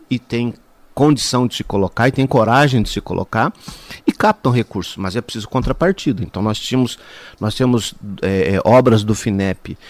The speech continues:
que nós conseguimos a liberação agora, porque estão desde dois mil e doze, dois mil e doze, é, é, que nós captamos,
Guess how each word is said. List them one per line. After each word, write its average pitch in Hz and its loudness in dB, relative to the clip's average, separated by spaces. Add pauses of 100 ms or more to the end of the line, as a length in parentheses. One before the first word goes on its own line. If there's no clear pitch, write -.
(340)
que 127 0
nós 135 4
conseguimos 123 0
a 120 4
liberação 113 2
agora, 123 4
porque - -8
estão 120 -2
desde 165 6
dois 139 4
mil 147 4
e 160 0
doze, 117 4
dois 104 -2
mil 127 2
e 104 -2
doze, 110 2 (640)
é, 101 0
é, 92 -2
que - -8
nós 117 2
captamos, 165 2